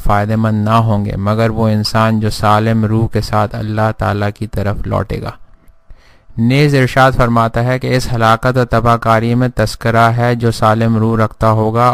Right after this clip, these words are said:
اور فرماتا ہے کہ بہشت کو نزدیک لائیں گے جو دور نہ ہوگی۔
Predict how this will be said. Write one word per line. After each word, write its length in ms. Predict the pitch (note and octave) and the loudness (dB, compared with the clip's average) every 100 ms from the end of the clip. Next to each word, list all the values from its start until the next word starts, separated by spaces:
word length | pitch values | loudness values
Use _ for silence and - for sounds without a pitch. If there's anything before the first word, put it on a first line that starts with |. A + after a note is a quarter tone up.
| A2+ | 2
اور 120 | A2 A2+ | 2 0
فرماتا 540 | G#2 G#2 G#2 - A2+ | 0 0 -2 -2 -4
ہے 140 | A#2 | -4
کہ 120 | A#2 A2 G#2 | -6 -6 -4
بہشت 360 | G#2+ A#2 - | -2 -2 -2
کو 120 | - | -2
نزدیک 500 | A2+ G#2+ G#2 A2 A2+ | 0 0 0 -2 -2
لائیں 340 | G#2+ G#2 G#2+ A2+ | -2 -2 -2 -2
گے 180 | A#2+ C#3 - - - _ _ - - A2 | -2 -4 -8 -20 -20 _ _ -12 -8 0
جو 260 | A#2+ B2 A#2+ | 2 4 2
دور 400 | G#2+ A#2 B2+ A#2+ | 2 2 2 2
نہ 160 | A#2 A2+ | 2 4
ہوگی۔ 320 | A2 G#2 G2 | 2 0 -4